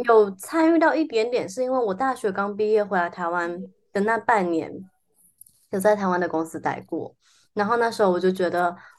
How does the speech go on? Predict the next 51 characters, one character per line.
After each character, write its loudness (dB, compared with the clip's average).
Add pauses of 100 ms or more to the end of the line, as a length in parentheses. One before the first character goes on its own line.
(140)
哇， 2
台 -8
湾 -4
的， 2 (180)
比 -6
如 0
说 -2
加 -2
班 0
文 -6
化 -4
或 -4
者 -4
是 -2 (380)
阶 6
级 -6
制 -4
度， 0
真 0
的 2
会 2
让 2
我 2
有 0
点， -4 (840)
对， 8
让 4
我 4
有 4
点 0
小 -2
吓 0
到。 0
因 2
为 4
我 4
觉 -2
得 0
就 -6
算 -4
在 -2
美 -2
国， -6
我 -2
们 -2
在 -2
大 -2
学 -8
的 -10
时 -12
候， 0